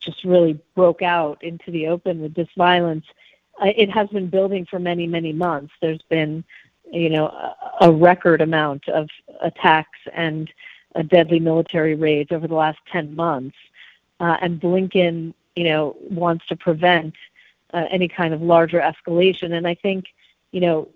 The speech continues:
in that he can succeed, because also the Israeli Prime Minister has no interest in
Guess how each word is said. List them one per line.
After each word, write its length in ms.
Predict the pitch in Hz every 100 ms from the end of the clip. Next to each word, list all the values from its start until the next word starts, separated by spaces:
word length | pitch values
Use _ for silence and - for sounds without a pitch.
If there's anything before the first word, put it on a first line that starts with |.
| _ -
in 180 | 180 180
that 340 | 208 185 135
he 160 | - 185
can 240 | - 170 -
succeed, 580 | 165 - - 190 170 143
because 260 | 160 - 175
also 480 | 170 156 180 165 156 _ _ -
the 80 |
Israeli 240 | 170 180 160
Prime 240 | 175 170
Minister 400 | 170 175 165 175
has 160 | 170 156
no 160 | 175 160
interest 300 | 160 170 -
in 300 | 170 160